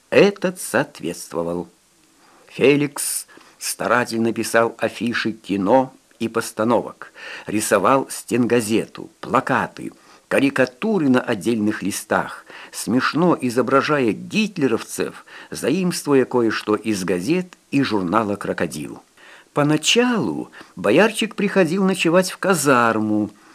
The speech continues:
на завтрак и на обед топал с ротой, но ужинал отдельно – вместе со всё множащейся и множащейся челядью полковой обслуги. Потом и завтрак,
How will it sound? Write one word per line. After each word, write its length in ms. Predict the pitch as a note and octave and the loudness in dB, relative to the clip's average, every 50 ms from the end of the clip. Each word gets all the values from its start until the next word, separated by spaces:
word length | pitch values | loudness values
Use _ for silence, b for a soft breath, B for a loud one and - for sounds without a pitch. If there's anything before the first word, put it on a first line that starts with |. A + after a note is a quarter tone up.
| B B | B B
на 180 | - C#3+ F#3 F3+ | 2 4 4 4
завтрак 580 | B2 G#2+ B2+ D3+ F#3 F#3 F#3 - F#3+ F#3 F3+ - | 6 6 6 6 6 4 2 0 -4 -4 -2 0
и 100 | - E3+ | 0 2
на 180 | E3+ F3 F3 F3+ | 4 4 4 4
обед 420 | F3 B2 G2+ A#2 C#3 D#3 - - | 4 4 4 4 4 2 2 0
топал 340 | - C3 D3+ D3+ - E3 D#3+ | 0 2 2 2 2 0 0
с 160 | D#3+ - - - | 0 -4 -6 -2
ротой, 580 | - G2+ G#2+ G#2+ G2+ - G#2+ G2 G2 G2 F#2+ B B B B B B B | 0 2 2 2 2 0 0 0 0 0 -4 B B B B B B B
но 260 | G#2+ A2 A2 G#2+ - - | 2 2 2 2 0 -4
ужинал 680 | - A#3+ B3 A3 E3+ C#3 A#2+ G#2+ F#2+ F2+ F2 F2 - - _ | -2 0 0 2 2 2 2 2 2 0 0 0 -2 -4 _
отдельно – 880 | - G#3 G#3 D#3+ A#2+ G2+ G2+ B2+ B2+ B2 A#2+ A#2 A2+ A2 A2+ A2 G2+ - b b b b b b | 0 0 0 0 -2 0 2 4 4 4 4 2 2 2 2 2 0 -2 b b b b b b
вместе 720 | - C#2 - D#3+ G3 G3+ F#3+ - - - E3+ D#3+ E3 D#3+ - - | -6 0 2 2 2 2 0 -4 -4 0 2 2 2 0 -4 -10
со 240 | - - - A2 | -6 -2 -2 -2
всё 320 | G#2 - - - C3 B2 G#2+ | -2 -2 -4 0 2 2 2
множащейся 1040 | F#2 D#2+ D2 D2 C2 - - - F3+ G3 F3 - - - F3+ F#3 F3+ - - E3+ | 2 0 -4 -6 -6 -2 0 2 2 2 2 0 0 0 -2 -4 -4 -4 -2 -4
и 180 | D#3+ D#3+ D#3+ D#3 | -2 -2 0 0
множащейся 840 | D#3 D3+ D#3 C#3 - C#3 D#3 D3+ D3+ - - C#3 C3+ C3+ - C3+ B2 | 2 2 2 2 2 0 -2 -2 -4 -4 -2 -2 -2 -2 -2 -4 -4
челядью 760 | - - - B2 C3 A#2 A#2+ A#2 A2 G2+ G2 G#2+ A2 G#2 - B B B B B _ - | -2 0 2 2 2 2 2 -2 -2 0 0 2 0 0 -2 B B B B B _ 0
полковой 520 | G2+ G#2 G#2 - - F#2+ F#2 A2 G#2+ - | 2 2 2 2 0 2 4 4 2 2
обслуги. 720 | - G2+ F#2+ - - - - D#2 C#2 B1 - - - - - _ _ _ _ _ b b b b b b b b | 0 -6 -8 -6 -8 -8 -8 -8 -8 -10 -10 -12 -14 -14 -16 _ _ _ _ _ b b b b b b b b
Потом 400 | C3 C#3 - A3 G#3+ F#3 D#3+ - - | 0 2 4 4 4 4 2 0 0
и 160 | D#3 D#3 C#3+ | 0 0 0
завтрак, 760 | A#2+ G#2+ G2+ B2 E3 G3+ G3 - - - - D#2 - - - | 0 0 0 2 2 2 0 -2 -4 -8 -8 -8 -8 -8 -8